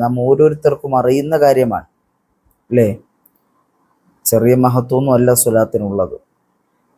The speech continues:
ഹബീബായ മുത്തുനബി സല്ലല്ലാഹു അലൈഹി വസല്ലമ തങ്ങളുടെ പേരിൽ ചൊല്ലുന്ന സ്വലാത്തുകൾക്ക് വളരെ വലിയ മഹത്വമുണ്ടെന്ന് അള്ളാഹു തന്നെ പഠിപ്പിച്ചു തന്നതാണ്. അള്ളാഹുവിൻ്റെ വിശുദ്ധമാക്കപ്പെട്ട ഖുർആനിൽ നമുക്ക് കാണാമല്ലോ, "ഇന്നല്ലാഹ വ മലായികതഹു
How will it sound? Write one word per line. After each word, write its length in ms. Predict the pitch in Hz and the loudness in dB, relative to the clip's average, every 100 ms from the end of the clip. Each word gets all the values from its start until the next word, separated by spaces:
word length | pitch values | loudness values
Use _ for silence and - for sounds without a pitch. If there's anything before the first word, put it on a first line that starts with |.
| _ _ _ _ _ _ _ - | _ _ _ _ _ _ _ -14
ഹബീബായ 500 | - 110 113 117 120 113 | -4 0 2 4 4 2
മുത്തുനബി 420 | 107 127 123 120 | -4 -4 -2 -4
സല്ലല്ലാഹു 340 | 120 120 120 123 | -2 -2 2 2
അലൈഹി 140 | 120 | 2
വസല്ലമ 300 | 120 127 127 123 | -4 -6 -4 -4
തങ്ങളുടെ 280 | 127 127 123 127 | -4 -4 -4 -2
പേരിൽ 200 | 123 127 123 | 0 0 -4
ചൊല്ലുന്ന 320 | 120 127 131 127 | -4 -2 -2 -4
സ്വലാത്തുകൾക്ക് 680 | 127 123 123 131 123 123 117 104 _ _ _ _ _ _ - | 0 0 0 0 0 0 -6 -8 _ _ _ _ _ _ -2
വളരെ 320 | 113 135 151 160 | 2 4 6 4
വലിയ 220 | 156 160 151 | 4 0 0
മഹത്വമുണ്ടെന്ന് 800 | 147 147 147 143 139 135 135 127 - _ _ _ _ | -2 -2 -4 -4 -6 -6 -6 -8 -10 _ _ _ _
അള്ളാഹു 520 | - 110 127 139 160 165 | -6 2 4 4 4 2
തന്നെ 180 | 143 131 123 | -2 -2 -6
പഠിപ്പിച്ചു 420 | 113 117 127 117 | -6 -8 -10 -10
തന്നതാണ്. 420 | 117 110 107 87 _ _ _ _ | -12 -10 -10 -12 _ _ _ _
അള്ളാഹുവിൻ്റെ 380 | 107 117 123 120 | 0 0 0 -2
വിശുദ്ധമാക്കപ്പെട്ട 800 | 113 - 117 135 127 123 - 120 - | -4 -8 -4 -2 0 -2 -8 -12 -4
ഖുർആനിൽ 440 | 127 - 135 139 139 | -2 2 2 2 -2
നമുക്ക് 240 | 131 131 131 | -2 -4 0
കാണാമല്ലോ, 460 | 127 131 135 120 104 - _ _ _ _ _ | 2 2 2 2 0 -4 _ _ _ _ _
"ഇന്നല്ലാഹ 640 | 120 123 120 110 127 131 123 | -4 0 0 2 2 2 0
വ 40 | 120 | 0
മലായികതഹു 840 | 120 120 131 143 135 131 127 120 127 | 0 2 2 2 -2 -4 -4 -6 -4